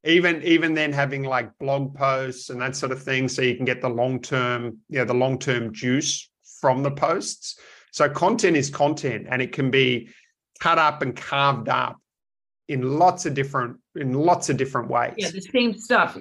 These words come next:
Speaker 2: repurpose it, and you don't have to
Speaker 1: Yes.
Speaker 2: I always try to recreate the wheel, but you don't have to. You can use it over here and over here. Oh my goodness, Scott, this is awesome.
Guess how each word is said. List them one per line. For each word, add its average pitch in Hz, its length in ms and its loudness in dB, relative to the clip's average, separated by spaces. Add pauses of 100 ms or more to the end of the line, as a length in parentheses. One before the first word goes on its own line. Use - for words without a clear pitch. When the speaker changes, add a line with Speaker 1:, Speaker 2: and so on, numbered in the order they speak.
(120)
Speaker 2:
repurpose 190 800 -4
it, - 140 -12 (720)
and 147 140 -8
you 185 80 0
don't 190 120 0
have 196 100 -2
to 151 60 4
Speaker 1:
Yes. - 340 -2 (400)
Speaker 2:
I 196 60 0
always 214 180 6
try 233 140 -4
to 196 80 -4
recreate 196 540 -4
the 170 60 -12
wheel, 214 200 -2
but 165 160 -6
you 170 60 -6
don't 160 160 -6
have 160 320 -6
to. 143 80 -8
You 131 140 -6
can 135 160 -8
use 135 140 -10
it - 60 -16
over 131 140 -12
here 180 340 -6
and 147 160 -12
over 139 140 -14
here. 147 520 -10 (360)
Oh 202 160 0
my 156 300 -2 (220)
goodness, 285 440 4
Scott, 277 400 2
this 208 220 0
is 185 240 -6 (140)
awesome. 254 720 2